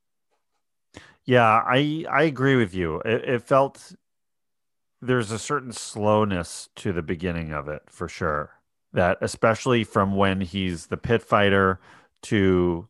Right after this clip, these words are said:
you know, the gladiator to when we, we meet Max von Sydow, there, it, it's,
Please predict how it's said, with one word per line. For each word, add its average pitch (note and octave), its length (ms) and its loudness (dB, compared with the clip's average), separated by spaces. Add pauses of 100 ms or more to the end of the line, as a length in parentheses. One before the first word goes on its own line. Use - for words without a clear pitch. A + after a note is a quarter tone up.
(240)
you F#2+ 100 -4
know, E2 80 -2
the E2 100 -6
gladiator F2+ 840 0 (320)
to G#2 160 -4
when F2+ 420 -2
we, F#2 440 -6 (240)
we F#2 180 -6
meet F#2+ 380 -4 (680)
Max F#2 300 -4
von E2+ 200 -4
Sydow, D#2+ 600 0 (500)
there, G#2+ 260 2
it, C3+ 340 -2
it's, A#2+ 240 2